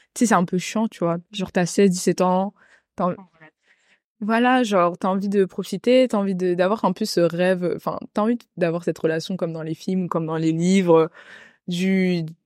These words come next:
du gars, genre, euh, a-, enfin, pas du beau gars, grand, euh,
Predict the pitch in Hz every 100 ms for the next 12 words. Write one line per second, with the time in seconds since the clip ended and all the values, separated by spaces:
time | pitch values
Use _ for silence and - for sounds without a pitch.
0 | _ - 170 156 170 165 165 165 156 160
1 | 156 147 143 - - - - 170 - 170
2 | 156 185 180 170 - _ - 180 175 160
3 | 185 180 180 160 160 160 - 160 160 156
4 | 151 151 151 147